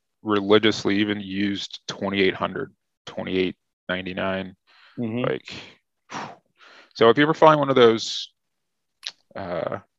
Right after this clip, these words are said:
Speaker 1: make sure you pick it up. If you got one hanging around you don't want, you
Speaker 2: Pass
Speaker 1: know
Speaker 2: it
Speaker 1: where to
Speaker 2: on.
Speaker 1: find me.
Speaker 2: Yeah. And, and it,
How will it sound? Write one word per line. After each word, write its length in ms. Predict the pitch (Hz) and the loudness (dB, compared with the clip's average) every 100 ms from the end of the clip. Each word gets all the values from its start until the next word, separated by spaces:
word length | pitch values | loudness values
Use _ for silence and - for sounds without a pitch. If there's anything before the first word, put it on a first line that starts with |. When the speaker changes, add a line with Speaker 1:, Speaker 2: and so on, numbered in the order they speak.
| _ _ | _ _
Speaker 1:
make 140 | 95 | -10
sure 120 | - 101 | -2 0
you 60 | |
pick 160 | - 104 | 2 4
it 60 | |
up. 140 | 107 - | 4 4
If 120 | - | -2
you 80 | 98 | -2
got 200 | 101 98 | 2 4
one 140 | 107 101 | 2 -2
hanging 260 | 110 107 | -2 0
around 240 | 110 110 107 | 0 0 0
you 80 | |
don't 160 | 110 92 | 0 0
want, 260 | 104 160 196 - - _ _ _ _ _ _ _ _ _ _ _ - | 0 -2 -4 -12 -20 _ _ _ _ _ _ _ _ _ _ _ -12
you 80 | 110 | -8
Speaker 2:
Pass 100 | 101 | -4
Speaker 1:
know 60 | |
Speaker 2:
it 40 | 110 | -2
Speaker 1:
where 100 | 120 | -2
to 20 | |
Speaker 2:
on. 40 | 117 | 0
Speaker 1:
find 220 | 120 135 | -2 -2
me. 120 | - - _ _ _ _ - | -12 -20 _ _ _ _ -8
Speaker 2:
Yeah. 240 | 113 120 - _ _ _ | -2 -2 -2 _ _ _
And, 180 | 190 190 | 4 4
and 180 | 170 170 | 4 4
it, 100 | 165 | 2